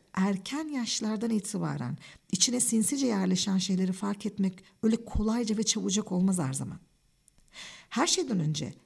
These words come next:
ailenin ve yaşadıklarının zor olduğunu kabul etmek, tanımlamak, aktarmak çok zordur.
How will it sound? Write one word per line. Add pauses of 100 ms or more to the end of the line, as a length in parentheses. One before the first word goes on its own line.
(160)
ailenin
ve
yaşadıklarının
zor
olduğunu
kabul
etmek,
tanımlamak,
aktarmak
çok
zordur.